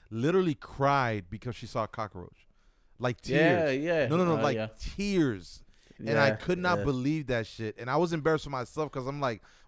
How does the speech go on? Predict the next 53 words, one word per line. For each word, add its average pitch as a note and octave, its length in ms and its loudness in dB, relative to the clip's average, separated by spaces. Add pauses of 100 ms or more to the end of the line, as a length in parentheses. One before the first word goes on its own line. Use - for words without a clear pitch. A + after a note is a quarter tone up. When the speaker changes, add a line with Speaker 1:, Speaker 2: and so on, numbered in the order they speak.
Speaker 1:
"My A2 120 -6
nigga, B2 260 -6
you D3 340 -6
crying D#3 600 -8
'cause A2 200 -14
you C#3 60 -12
see C#3 160 -8
a G#2+ 80 -6
cockroach?" - 840 -10 (760)
Speaker 2:
Yeah, C3 200 2
no, D#3+ 160 0
no, D#3+ 120 4
female, E3 380 -2
some D#3+ 180 -4
females, C3+ 520 -4
like, G#2+ 200 -4
really, A2+ 680 -4 (120)
like, G#2+ 260 -4
Speaker 1:
I G#3+ 60 6
don't, D#4 240 2
I A3+ 100 6
don't D#4 120 2
Speaker 2:
really B3+ 140 4
Speaker 1:
see B3 60 4
it C4 60 4
as B3 80 2
Speaker 2:
panic. A2+ 240 -2
Speaker 1:
a A3 40 -4
female G3 260 0
thing. F#3+ 340 -4
I'm F#3+ 140 -4
seeing G3+ 280 -4
it E3 80 0
as D3 300 0
Speaker 2:
I E3+ 140 6
think A4+ 180 4
it's F#4+ 100 2
a G#3+ 80 6
female F#3 360 4
thing, F3+ 240 2
Speaker 1:
No, F#3+ 100 2
what F3 160 6
I'm F#3+ 160 2
trying F#3+ 180 6
to E3+ 60 -2
get D3 160 0
Speaker 2:
personally. D3 60 2
Speaker 1:
at D3 140 2
is B2+ 160 -4
this F3+ 280 -4
lady E3+ 300 0
was A#2+ 240 -6
so E3+ 580 -2